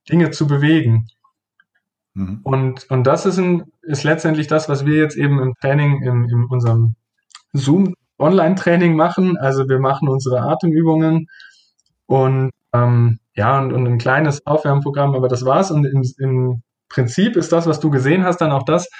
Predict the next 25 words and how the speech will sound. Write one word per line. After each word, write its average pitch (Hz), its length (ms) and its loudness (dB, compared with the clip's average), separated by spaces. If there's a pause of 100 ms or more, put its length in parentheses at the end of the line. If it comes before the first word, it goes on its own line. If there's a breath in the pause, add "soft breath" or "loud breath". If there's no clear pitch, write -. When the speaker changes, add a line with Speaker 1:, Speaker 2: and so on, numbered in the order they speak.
(300 loud breath)
Speaker 1:
was 131 160 0
ich 131 100 -2
jetzt 143 240 -2
versuche, 160 560 0
hier 165 240 2
in, 143 320 0
in 135 140 -2
dem 131 140 0
beschränkten 143 500 -2
Rahmen 139 280 0
umzusetzen. 147 640 -2
Das 127 180 0
ist 120 120 -4
einerseits 135 560 0
eben 127 200 -2
das 120 180 -2
Wahrnehmen 127 400 2
von 113 180 0
Farben 180 560 -2 (520)
Speaker 2:
Mhm. 101 320 -2
Speaker 1:
und 131 120 -2
den 120 120 2
Farbkarten 160 600 0
oder 131 140 -2
Kugeln. 170 360 0